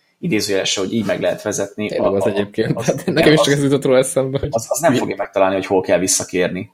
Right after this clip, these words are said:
Speaker 1: a pénzt, vagy valami, úgyhogy meg is érdemlik a pénzt.
Speaker 2: Na mindegy. Hát én elképzelhetőnek tartom, sőt, mert lehet, hogy kint is van az Apex Construct oldalán, hogy ez nem az Apex Legends ember, az
Speaker 1: <laughs>
Speaker 2: kappints ide, vagy nem tudom.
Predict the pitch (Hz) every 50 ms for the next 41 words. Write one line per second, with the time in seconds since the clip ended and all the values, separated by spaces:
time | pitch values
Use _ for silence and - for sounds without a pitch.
0 | _ _ _ - - - 98 87 85 - - - - 95 - 90 90 92 92 98
1 | 101 - - - - 110 110 117 113 120 _ _ _ _ _ _ _ _ _ _
2 | _ - - 117 104 - - 107 92 - 95 95 - - - - - 85 - -
3 | - - _ _ _ _ _ _ _ _ _ _ _ _ _ _ _ - _ _
4 | - _ _ _ _ _ _ _ - - - 107 104 120 113 107 107 104 104 107
5 | - _ _ _ _ _ _ _ _ - - 123 127 131 127 127 117 117 113 -
6 | 113 107 107 - 113 107 104 - 113 110 - 123 107 - 107 110 107 - - -
7 | - 110 107 107 110 104 - 110 104 107 117 120 - _ _ _ _ _ _ _
8 | _ _ _ _ _ _ _ _ _ _ _ _ - - 95 95 92 98 107 107
9 | 110 107 110 104 - - - 110 104 107 - 113 107 - - 104 104 110 113 110
10 | 107 110 107 113 113 113 117 - 180 160 - 156 147 135 - 131 - - - 113
11 | 113 113 117 110 107 - - 117 120 120 104 95 92 98 107 113 110 107 113 113
12 | - 117 113 - 151 - 110 127 156 151 151 185 175 165 147 127 117 - _ -
13 | - 156 147 131 131 131 135 135 139 139 - 110 117 110 110 -